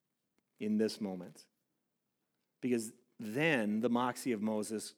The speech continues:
grows huge, right? Where he says, "Show me your glory." And if he would have had a conversation with Terry,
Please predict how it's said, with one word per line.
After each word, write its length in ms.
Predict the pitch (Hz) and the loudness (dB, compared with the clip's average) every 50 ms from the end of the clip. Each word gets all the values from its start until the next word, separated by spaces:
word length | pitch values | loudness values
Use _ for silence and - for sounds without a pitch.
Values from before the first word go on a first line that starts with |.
| _ _ - | _ _ -6
grows 540 | - 117 110 104 101 95 92 - - - - | -2 -2 0 0 -2 -2 -4 -8 -14 -16 -18
huge, 680 | - - - 135 127 117 107 98 85 82 - - - - _ _ _ _ _ _ _ _ _ _ _ _ _ _ - | -18 -10 -4 0 2 2 2 0 -2 -6 -10 -16 -20 -20 _ _ _ _ _ _ _ _ _ _ _ _ _ _ -2
right? 280 | - 117 113 117 127 139 | 0 2 4 4 4 4
Where 100 | 135 123 | 2 0
he 80 | 117 | 0
says, 340 | 107 - - 127 117 110 101 | 0 0 2 4 4 4 2
"Show 260 | - - - 135 120 | 0 -2 0 2 4
me 100 | 120 117 | 4 4
your 100 | 110 104 | 2 2
glory." 500 | 90 101 104 104 104 101 87 71 69 - - _ _ _ _ _ _ _ _ _ _ _ _ _ _ _ _ _ _ _ _ _ _ _ - | 2 2 2 2 2 2 2 0 -4 -10 -14 _ _ _ _ _ _ _ _ _ _ _ _ _ _ _ _ _ _ _ _ _ _ _ -6
And 260 | - 113 110 104 104 | -4 -2 0 0 0
if 100 | 107 104 | 0 2
he 80 | 135 135 | 2 2
would 120 | 127 120 | 4 4
have 80 | 120 123 | 4 4
had 100 | 120 113 | 2 2
a 40 | 113 | 0
conversation 460 | - 127 120 113 - 127 113 104 104 | -2 -2 -2 -2 -2 -2 -4 -4 -4
with 140 | 98 92 - | -8 -6 -4
Terry, 540 | - 151 156 151 127 107 98 98 104 107 | 0 2 4 4 4 4 2 0 -2 -6